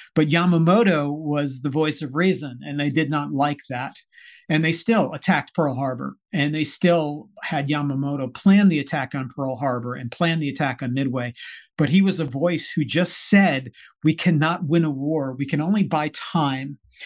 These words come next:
And how much time we can buy is, is, is negotiable."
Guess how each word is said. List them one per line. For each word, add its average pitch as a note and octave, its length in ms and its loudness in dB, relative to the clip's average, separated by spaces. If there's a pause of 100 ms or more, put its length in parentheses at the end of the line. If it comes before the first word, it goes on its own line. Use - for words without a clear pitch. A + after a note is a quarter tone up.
(180)
And C#3+ 80 0
how G3 120 6
much G3+ 220 4
time F3 240 2
we D3+ 100 0
can C3+ 200 -4
buy C#3+ 340 0
is, C3+ 540 -6
is, C3+ 480 -2
is C#3 240 -4
negotiable." C#3+ 680 -4